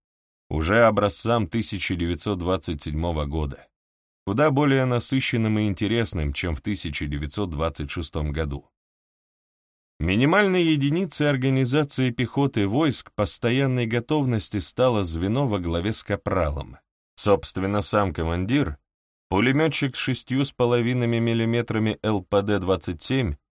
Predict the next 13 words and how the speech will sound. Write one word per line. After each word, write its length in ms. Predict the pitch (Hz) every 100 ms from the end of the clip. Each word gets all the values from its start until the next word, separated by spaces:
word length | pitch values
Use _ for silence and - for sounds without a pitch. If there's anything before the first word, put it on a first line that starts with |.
| _
помощник 580 | - 95 117 113 110 90
пулемётчика 760 | 98 95 107 139 123 - - -
и 240 | - 98
три 280 | - 107 110
стрелка 580 | - 80 76 76 123 120
с 60 |
шестью 460 | - 90 - 101 101
с 80 | -
половиной 500 | 80 80 95 107 87
миллиметрами 800 | 78 76 98 110 107 101 90 -
С 220 | 92 -
К 80 | 80
Ф 400 | 78 107 -